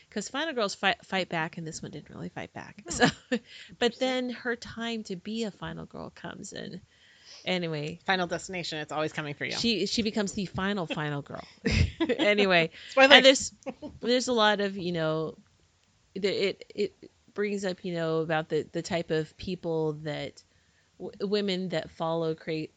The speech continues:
Speaker 1: you know, the psycho, the psycho murderers in,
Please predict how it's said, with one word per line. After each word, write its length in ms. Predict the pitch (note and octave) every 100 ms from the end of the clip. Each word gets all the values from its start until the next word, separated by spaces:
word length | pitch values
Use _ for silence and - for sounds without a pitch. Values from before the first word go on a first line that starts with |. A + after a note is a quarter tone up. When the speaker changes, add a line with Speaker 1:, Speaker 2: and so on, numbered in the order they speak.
| -
Speaker 1:
you 100 | F#3
know, 200 | E3 D#3+
the 380 | D#3+ D#3 D3 - -
psycho, 600 | - E3+ D#3+ E3 D3+ D#3 - - -
the 60 |
psycho 320 | - D#3+ E3 E3
murderers 640 | E3+ E3 D#3+ D#3 D#3 - -
in, 220 | F3+ D#3+